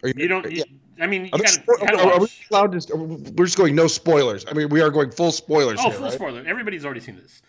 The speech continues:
Speaker 2: By the way, this
Speaker 1: Okay.
Speaker 2: is "I'm Not in Love" by ten C C.
Speaker 1: Thank you. Thank you. Ten, "I'm Not in Love" by ten C C. Oh, Dad. Dad just ripped the damn headphones off. Oh, somebody's dead, isn't it? They're at the hospital.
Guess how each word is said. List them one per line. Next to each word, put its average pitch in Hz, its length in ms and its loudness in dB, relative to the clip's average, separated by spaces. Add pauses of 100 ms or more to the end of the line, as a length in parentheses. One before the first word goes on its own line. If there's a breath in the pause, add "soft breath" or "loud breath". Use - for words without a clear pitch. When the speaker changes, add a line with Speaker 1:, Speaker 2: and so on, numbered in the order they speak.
(120)
Speaker 2:
By 170 100 0
the 185 60 0
way, 175 80 -4
this 165 140 -8
Speaker 1:
Okay. 165 80 -8
Speaker 2:
is 143 140 -16
"I'm 151 160 -6
Not 151 160 -10
in 135 120 -10
Love" 131 180 -8
by 117 100 -10
ten 120 260 -18
C 117 160 -18
C. - 280 -20 (500)
Speaker 1:
Thank 180 260 -2
you. - 180 -6 (120)
Thank 110 220 -12
you. - 80 -20
Ten, - 300 -6
"I'm 123 140 -2
Not 135 180 -2
in 127 100 -8
Love" 120 180 -6
by 110 100 -6
ten 113 220 -14
C 113 140 -16
C. 95 340 -16 (1300)
Oh, 165 120 2
Dad. 143 540 -2 (1300)
Dad 156 160 -2
just 113 140 -6
ripped 127 200 -6
the 98 60 -20
damn 110 260 -4
headphones 104 460 -10
off. 95 160 -10 (1120)
Oh, 113 120 0
somebody's 143 360 0
dead, 120 260 0
isn't 104 200 -6
it? 95 240 -12 (720)
They're 135 120 -4
at 139 80 -4
the 123 100 -2
hospital. 107 600 -6